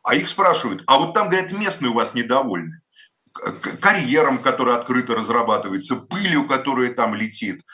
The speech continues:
вода стала другого вкуса, отравлена". "А, ну это экстремисты,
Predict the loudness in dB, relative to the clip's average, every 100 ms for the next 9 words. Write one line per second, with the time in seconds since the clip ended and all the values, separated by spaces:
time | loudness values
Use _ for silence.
0 | -14 -2 2 4 4 0 0 0 2 0
1 | 0 0 -2 -2 -6 -2 -2 -2 0 4
2 | 4 2 -6 -10 -12 -20 -20 -20 _ 8
3 | 10 12 8 6 6 6 6 4 -2 -2
4 | -2 -2 -4 -6 -8